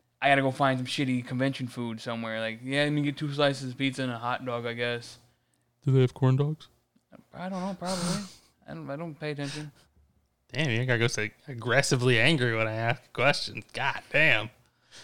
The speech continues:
Speaker 1: Man, they're just very irritating. Like, they, they demoed a game that I know they're, they were, they're not inter-, they're not gonna bu-, pick up this game and buy it and play it.
Speaker 2: Mm-hmm.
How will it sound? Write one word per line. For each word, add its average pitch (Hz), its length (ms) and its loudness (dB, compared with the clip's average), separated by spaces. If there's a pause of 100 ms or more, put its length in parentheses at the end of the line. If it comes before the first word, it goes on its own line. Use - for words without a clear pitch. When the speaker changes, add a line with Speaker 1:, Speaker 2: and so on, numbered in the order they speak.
(280)
Speaker 1:
Man, 202 160 2 (100)
they're 180 100 4
just 156 120 -2
very 147 320 4
irritating. 143 340 0
Like, 139 180 0
they, 147 120 -4
they 156 180 0
demoed 156 460 4
a 147 60 4
game 143 400 0
that 139 220 2 (320)
I 143 140 0
know 147 360 2
they're, 139 140 2
they 139 320 -2
were, 131 180 -4
they're 139 160 -2
not 143 160 4
inter-, 131 260 -4
they're 139 160 -2
not 139 200 2
gonna 131 160 -2
bu-, 127 200 -2
pick 139 240 -6
up 127 120 -4
this 123 140 -8
game 120 180 -4
and 117 120 -6
buy 117 200 0
it 117 140 -4
and 113 120 -10
play 117 260 -2
it. 101 160 -8 (160)
Speaker 2:
Mm-hmm. 120 160 -4